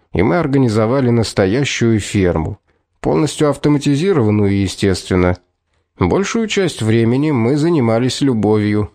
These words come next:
с таким пылом, словно тренировались для Олимпийских игр. А, да. Он хихикнул, что-то припомнив. Это была та самая жизнь, когда я увеличил ту деталь тела,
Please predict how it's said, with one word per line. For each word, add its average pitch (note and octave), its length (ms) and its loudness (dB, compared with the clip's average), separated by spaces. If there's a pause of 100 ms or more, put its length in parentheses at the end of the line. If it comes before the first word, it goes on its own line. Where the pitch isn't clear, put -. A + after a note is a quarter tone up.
с - 100 -14
таким G2+ 380 0
пылом, B2 400 0
словно C3 420 -2
тренировались A#2+ 840 0
для G#2+ 220 0
Олимпийских G#2 800 0
игр. G2+ 380 0 (680)
А, D#3+ 340 0
да. G2 460 -2 (720)
Он D3 180 2
хихикнул, D3 580 -2
что-то G#2+ 380 -2
припомнив. E2+ 760 -2 (520)
Это C#3 320 0
была G#2 380 0
та A2+ 240 0
самая G#2 500 0
жизнь, A#2 500 -4 (160)
когда G#2 360 -2
я F3+ 180 0
увеличил D#3 600 0
ту D3+ 200 0
деталь A#2 400 0
тела, F#2+ 460 0